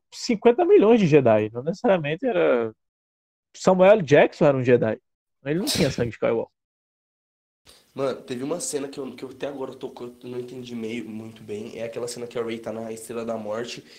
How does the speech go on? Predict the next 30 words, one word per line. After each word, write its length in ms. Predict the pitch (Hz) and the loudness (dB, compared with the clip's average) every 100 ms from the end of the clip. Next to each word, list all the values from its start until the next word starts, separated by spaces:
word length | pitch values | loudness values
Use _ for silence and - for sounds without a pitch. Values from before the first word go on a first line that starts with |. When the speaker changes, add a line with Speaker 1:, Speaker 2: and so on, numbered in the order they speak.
| - _ | -20 _
Speaker 2:
e 60 | 127 | -6
aí 100 | 127 | -6
aparece 600 | 127 135 123 123 - 139 | -6 -4 -2 -2 -4 -4
a 140 | 135 117 | -2 -2
Dark 480 | 110 113 120 123 - | -4 -2 -2 -2 -2
Rey 320 | 117 110 120 | -2 -2 -4
e 40 | |
começa 340 | 120 120 117 123 | -6 -6 -6 -6
a 40 | |
lutar 300 | 120 131 123 | -8 -8 -8
com 160 | 123 110 | -6 -4
ela, 180 | 113 | -4
e 40 | 120 | -4
do 100 | 123 | -4
nada 280 | 113 117 123 | -4 -4 -4
aparece 480 | 131 113 113 - | -4 -4 -6 -6
o, 340 | 123 117 113 110 - | -4 -4 -6 -12 -16
o, 260 | 117 110 107 | -18 -18 -20
o 40 | |
Kylo 340 | - 120 120 113 | -6 -4 -2 -4
Ren 260 | 110 117 - _ - | -4 -8 -12 _ -12
pisando 420 | 123 113 117 113 | -8 -6 -4 -6
no, 480 | 110 107 104 - - _ _ _ _ _ _ _ - | -8 -10 -12 -16 -20 _ _ _ _ _ _ _ -16
no 80 | 110 | -6
bagulho 440 | 113 113 110 104 | -4 -4 -8 -8
lá 120 | 101 | -8
do 260 | 98 95 - | -8 -10 -8
Speaker 1:
Mas 340 | 147 151 139 151 | -2 0 2 2
é, 220 | 151 143 | 2 0
isso 380 | 160 - 170 | -4 -2 0